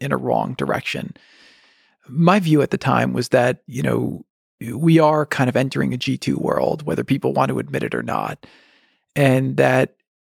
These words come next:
a lot of these countries in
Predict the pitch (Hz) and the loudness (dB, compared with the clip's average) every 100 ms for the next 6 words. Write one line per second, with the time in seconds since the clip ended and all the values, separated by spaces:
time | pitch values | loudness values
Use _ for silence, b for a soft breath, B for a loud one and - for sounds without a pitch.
0 | _ _ - 156 160 185 170 135 - - | _ _ 0 4 6 4 2 -2 -4 -4
1 | 135 - 135 117 120 - - 135 131 131 | -4 -4 -4 -4 -4 -6 -6 -4 -4 -4
2 | 127 | -8